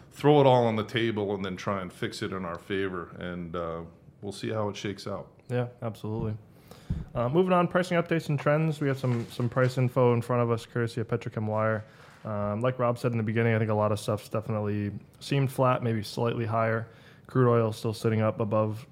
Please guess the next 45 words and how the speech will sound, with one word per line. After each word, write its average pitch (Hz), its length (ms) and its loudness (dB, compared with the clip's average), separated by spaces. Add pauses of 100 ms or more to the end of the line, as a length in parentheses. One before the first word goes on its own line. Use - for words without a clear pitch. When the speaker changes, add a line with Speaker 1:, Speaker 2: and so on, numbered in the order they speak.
Speaker 2:
sixty-seven, 110 760 -2
sixty-seven 107 520 -2
fifty. 107 420 -4 (440)
Um, 101 540 -4 (140)
also 120 200 0
saw 117 140 -2
the 107 80 2
stock 110 300 0
market 110 220 0
rebound 107 340 -2
a 104 40 0
little 104 180 -2
bit, 104 200 -4 (200)
uh, 98 280 -6
for 104 240 -6
the 98 120 -6
month 104 200 -4
of 107 100 -8
April 110 320 -4
as 101 80 -6
compared 104 300 -4
to 98 60 -4
March. 104 420 -4 (520)
Um, 101 460 -8
what 120 80 -4
are 127 40 0
you 127 60 2
guys 117 140 0
seeing 113 540 -2 (200)
maybe 107 280 -4
on 104 100 -4
a, 101 140 -6
on 107 160 -6
a 101 40 -4
macro 135 320 -4
level 131 240 0
or 117 80 2
maybe 110 260 0
with 107 180 -2
specific 110 460 -4
products 110 360 0
you 117 60 -6
guys 110 200 -2
are 104 60 -6
seeing, 104 520 -6